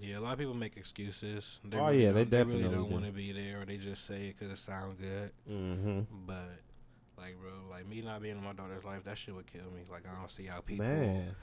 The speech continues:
Speaker 1: I don't see how people would, like, be out here with kids and not be in there. Like,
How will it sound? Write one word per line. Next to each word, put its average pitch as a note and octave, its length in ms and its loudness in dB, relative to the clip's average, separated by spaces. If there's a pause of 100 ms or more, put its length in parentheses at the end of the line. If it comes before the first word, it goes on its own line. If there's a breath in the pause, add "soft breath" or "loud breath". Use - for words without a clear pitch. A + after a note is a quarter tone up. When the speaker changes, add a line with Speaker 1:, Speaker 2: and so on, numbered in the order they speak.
(200 soft breath)
Speaker 1:
I G#2+ 100 -4
don't B2 100 2
see C3 100 2
how A#2 100 2
people A2 280 0
would, G#2+ 140 0
like, G2 180 0 (300)
be G2 160 -2
out A2 200 2
here G#2+ 280 2
with G2 160 -2
kids A2+ 500 -2
and G#2 140 -2
not A2 240 0
be G#2 160 0
in A2+ 160 0
there. F#2+ 280 -2
Like, F#2+ 420 -2